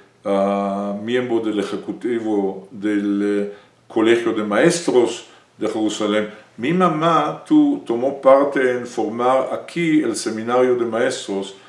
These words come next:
de, en México en mil novecientos cincuenta y nueve o sesenta o algo así.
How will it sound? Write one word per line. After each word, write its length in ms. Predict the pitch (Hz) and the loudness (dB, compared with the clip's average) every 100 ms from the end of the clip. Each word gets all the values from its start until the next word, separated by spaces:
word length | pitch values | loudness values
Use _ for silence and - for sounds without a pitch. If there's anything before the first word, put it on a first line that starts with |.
| - - - | -20 -20 -8
de, 460 | 104 104 104 - | -2 2 2 0
en 120 | 110 | -4
México 540 | 120 147 143 117 117 110 | 0 0 0 -4 0 0
en 120 | 110 | 0
mil 260 | 127 131 120 | -4 -6 -4
novecientos 960 | 104 98 - 113 120 117 110 104 98 | -4 -4 -6 -6 -6 -8 -6 -6 -6
cincuenta 640 | - 101 92 104 98 - | -8 -8 -6 -6 -8 -8
y 100 | 95 98 | -8 -6
nueve 520 | 113 139 139 120 107 | -4 -2 -2 -2 -4
o 120 | 98 | -4
sesenta 640 | 92 95 - 120 127 104 95 | -6 -10 -6 -4 -4 -6 -6
o 120 | 101 | -4
algo 160 | 101 | -2
así. 340 | 101 - 127 | -4 -4 -6